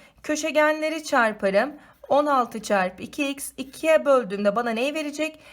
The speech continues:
Eşkenar dörtgenin alanını. Çünkü köşegen formülünden yararlandık. Bunlar birbirini götürdü.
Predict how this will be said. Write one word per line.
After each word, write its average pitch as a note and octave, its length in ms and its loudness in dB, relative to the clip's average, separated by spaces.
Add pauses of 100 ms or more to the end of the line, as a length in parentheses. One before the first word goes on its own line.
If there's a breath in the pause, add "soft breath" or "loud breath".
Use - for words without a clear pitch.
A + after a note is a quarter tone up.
(120)
Eşkenar C4+ 600 0
dörtgenin A#3 500 -4
alanını. G#3+ 380 -2
Çünkü D#4 300 -6
köşegen D4 440 2
formülünden G#3 640 0
yararlandık. F#3 800 -2 (360 loud breath)
Bunlar E4 360 2
birbirini D#4+ 380 -4
götürdü. A#3+ 600 -2